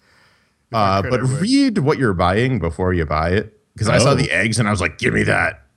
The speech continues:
Speaker 2: I want all the eggs." And it turns, turns out they're lucky eggs and not Pokemon eggs, but, like,
Speaker 3: Mm.
Speaker 2: they're still super useful. But I was
Speaker 3: They
Speaker 2: just
Speaker 3: are.
Speaker 2: kinda like, "Man, I kinda wish they were just Pokemon eggs." So as always, read what you do. Uh,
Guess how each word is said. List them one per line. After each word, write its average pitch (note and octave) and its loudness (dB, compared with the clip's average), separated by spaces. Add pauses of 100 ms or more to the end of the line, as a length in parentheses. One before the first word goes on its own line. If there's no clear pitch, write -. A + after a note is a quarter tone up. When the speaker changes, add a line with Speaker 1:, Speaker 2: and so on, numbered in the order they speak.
Speaker 2:
I F#2 -4
want F#2 -4
all F#2+ -2
the F#2 -2
eggs." E2 -4
And A#2+ -2
it - -4
turns, - -4
turns D#3+ 2
out D3 0
they're G#2 -2
lucky F#2 -2
eggs C3+ 0
and F#2+ -2
not F2 -6
Pokemon A2+ 0
eggs, C#3 0
but, - -4
like, G#2 2
Speaker 3:
Mm. D2+ -2
Speaker 2:
they're A2+ -4
still F3+ -2
super C#3 0
useful. A2 -2 (260)
But G2 0
I A2+ 2
was G2 4
Speaker 3:
They F#2 2
Speaker 2:
just D2 -2
Speaker 3:
are. - -10
Speaker 2:
kinda A2+ 0
like, F2 -4 (300)
"Man, A#2 -2 (960)
I - -20
kinda F2+ -2
wish D#2+ -6
they D2 -4
were C#2+ -6
just - -16
Pokemon D2 -6
eggs." D#2 -6 (920)
So G#2 2
as C3 4
always, A2+ 2
read B2+ 2
what A#2+ 0
you B2 0
do. G#2 4
Uh, F2+ 0